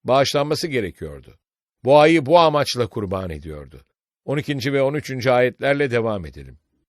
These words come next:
Rabbin huzurunda bulunan sunağın üzerindeki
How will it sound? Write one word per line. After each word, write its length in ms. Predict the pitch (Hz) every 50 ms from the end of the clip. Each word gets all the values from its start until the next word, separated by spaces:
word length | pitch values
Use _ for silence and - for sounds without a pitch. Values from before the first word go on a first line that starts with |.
| _ _ _ _ _ _ _ _ _ _ _ _ _ _ -
Rabbin 480 | 120 147 160 170 - _ 185 208 214
huzurunda 600 | 208 190 175 131 165 175 160 170 165 165 175 165
bulunan 480 | 165 160 160 160 160 165 165 165 156 143
sunağın 420 | 120 - - 143 147 147 156 165
üzerindeki 880 | 165 160 113 135 151 143 147 151 151 151 - - - 165 156 120 78